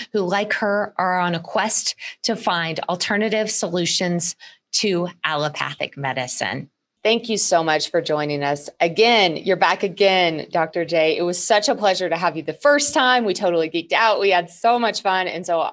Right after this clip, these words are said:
I was so excited when you accepted the invitation to come back on. And today we are going to dive into all things gut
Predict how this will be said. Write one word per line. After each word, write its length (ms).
I 320
was 480
so 240
excited 460
when 240
you 320
accepted 420
the 100
invitation 840
to 100
come 240
back 260
on. 400
And 380
today 320
we 160
are 80
going 300
to 180
dive 320
into 680
all 200
things 580
gut 380